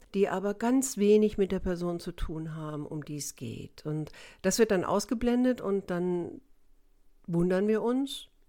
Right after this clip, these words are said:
oder ärgern uns oder sind frustriert, dass der andere nicht sieht, was für eine großartige Idee das ist, die wir <laughs> gerade haben. Und wenn ich schon weiß, dass meine Führungskraft zum Beispiel oder die Person, die jetzt federführend da mitmachen soll,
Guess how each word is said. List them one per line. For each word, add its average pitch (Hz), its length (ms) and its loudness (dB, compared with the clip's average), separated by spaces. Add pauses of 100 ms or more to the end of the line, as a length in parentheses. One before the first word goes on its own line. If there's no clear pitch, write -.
(240)
oder 131 200 -6
ärgern 139 460 -4
uns 233 260 0
oder 151 180 -4
sind 143 220 -4
frustriert, - 720 -4
dass 208 120 0
der 233 100 4
andere 170 200 2
nicht 156 140 -2
sieht, 190 180 0
was 190 120 -2
für 175 80 -2
eine 175 120 0
großartige 214 720 0
Idee 151 280 -2
das 120 200 -10
ist, - 200 -8
die - 160 -2
wir 254 100 8
<laughs> - 0 -
gerade 175 440 4
haben. 220 560 4 (320)
Und 208 540 2
wenn 202 540 4
ich - 380 -4
schon 190 380 0
weiß, 135 880 -4
dass 139 420 -4
meine 135 540 -2
Führungskraft - 760 0
zum 135 220 -10
Beispiel - 760 -12
oder 143 200 -8
die 147 100 -8
Person, 147 420 -4
die 156 100 -4
jetzt 143 240 -6
federführend 143 540 -2
da 123 80 -4
mitmachen 131 460 -6
soll, 127 320 -8